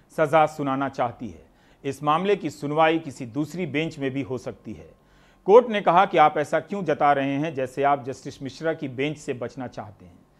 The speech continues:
दुष्यंत दवे ने कहा कि आसमान नहीं गिर पड़ेगा अगर सजा पर बहस टाल दी जाए। इस पर जस्टिस मिश्रा ने कहा कि ये नियम के खिलाफ है। इसके बाद हमारे सहयोगी आशीष भार्गव प्रशांत भूषण का बयान भेजते हैं।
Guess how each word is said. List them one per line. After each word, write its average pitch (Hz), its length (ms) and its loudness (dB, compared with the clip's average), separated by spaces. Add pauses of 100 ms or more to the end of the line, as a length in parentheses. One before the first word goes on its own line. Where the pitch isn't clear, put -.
(420)
दुष्यंत 214 380 2
दवे 202 200 6
ने 190 120 0
कहा 170 260 2
कि 165 140 -2
आसमान 165 460 0
नहीं 151 220 -4
गिर 139 140 -2
पड़ेगा 139 400 0
अगर 127 160 -2
सजा 143 320 -2
पर 139 160 -6
बहस 127 400 -8
टाल 113 220 -4
दी 107 120 -12
जाए। 87 280 -16 (540)
इस 135 140 -12
पर 131 360 0 (220)
जस्टिस 160 460 -4
मिश्रा 147 320 -6
ने 143 160 -4
कहा 135 220 -2
कि 131 160 -10
ये 120 160 -4
नियम 147 300 -6
के 101 260 -16 (160)
खिलाफ 117 340 -6
है। 87 80 -20 (840)
इसके 220 240 0
बाद 262 200 4
हमारे 196 340 0
सहयोगी 175 440 0
आशीष 156 440 0
भार्गव 135 500 0
प्रशांत 185 580 -6
भूषण 143 320 -8
का 143 120 -2
बयान 123 460 -4
भेजते 110 400 -14
हैं। 78 180 -20